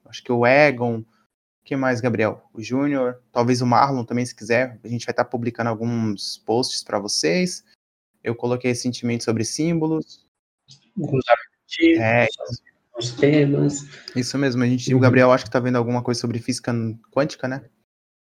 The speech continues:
Speaker 1: Física moderna, física quântica. A gente tá desenvolvendo aí, galera. A conclusão que a gente tem é essa: não, não desista, busque soluções, tente, tente te conhecer,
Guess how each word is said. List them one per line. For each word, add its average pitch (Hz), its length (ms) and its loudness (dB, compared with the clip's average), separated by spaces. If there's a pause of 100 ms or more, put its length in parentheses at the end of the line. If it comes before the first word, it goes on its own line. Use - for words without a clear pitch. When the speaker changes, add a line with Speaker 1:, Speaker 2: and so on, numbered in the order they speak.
(600)
Speaker 1:
Física - 140 -16
moderna, 110 280 -4
física - 200 -16 (100)
quântica. - 240 -20 (800)
A 123 100 -4
gente 123 240 -6
tá 131 140 0
desenvolvendo 135 540 -2
aí, 123 40 -2
galera. 117 340 0 (200)
A - 80 2
conclusão 214 500 0
que 214 80 -4
a 214 40 2
gente 208 180 -2
tem 214 200 -2
é 220 100 2
essa: 180 220 -2
não, 165 280 0
não 185 160 4
desista, 185 600 -2 (140)
busque 127 340 -8
soluções, 165 680 -2
tente, 160 480 0
tente 214 340 0
te - 180 -12
conhecer, 156 540 -2